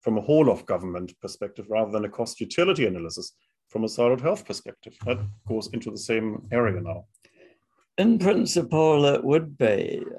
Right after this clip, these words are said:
Speaker 2: um, a full cost benefit analysis, but in practice, I think it's impracticable. Um,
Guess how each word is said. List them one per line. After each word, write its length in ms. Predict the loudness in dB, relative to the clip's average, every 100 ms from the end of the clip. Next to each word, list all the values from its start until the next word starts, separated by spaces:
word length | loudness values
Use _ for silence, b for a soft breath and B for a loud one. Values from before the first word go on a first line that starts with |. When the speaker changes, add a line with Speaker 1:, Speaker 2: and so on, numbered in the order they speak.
| -8
Speaker 2:
um, 420 | -4 -2 -2 -4
a 100 | -6
full 280 | -2 0 0
cost 320 | 0 -2 0
benefit 400 | -2 0 -2 -4
analysis, 880 | -2 0 0 0 -2 -2 -2 -2 -2 0
but 180 | 0 4
in 480 | 2 2 0 -2 -6
practice, 760 | -2 -2 -2 -2 -2 0 -6 -8
I 180 | -4 -4
think 260 | 0 0
it's 260 | 0 -4 -2
impracticable. 1080 | -2 -2 0 0 0 -6 -6 -6 -4 -6 -8 _ b b b _ _ -2
Um, 680 | 0 0 0 -2 -4 -10